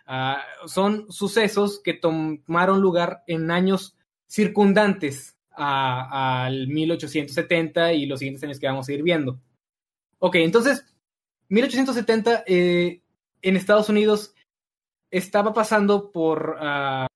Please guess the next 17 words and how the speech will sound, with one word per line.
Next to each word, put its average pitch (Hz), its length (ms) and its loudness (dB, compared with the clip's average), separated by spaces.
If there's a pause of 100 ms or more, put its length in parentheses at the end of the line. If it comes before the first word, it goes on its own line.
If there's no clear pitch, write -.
(100)
la 175 160 2
reconst-, 185 400 0
por 185 140 2
una, 214 280 2
un 208 160 0
periodo 214 340 2
de 208 60 0
reconstrucción, 165 840 -4 (320)
porque 160 360 -2
la 143 140 0
guerra 190 200 2
civil, 214 580 -2 (160)
ah, 135 220 -6
de, 131 480 -6
de 147 80 -8
Estados 170 340 0
Unidos, 190 500 0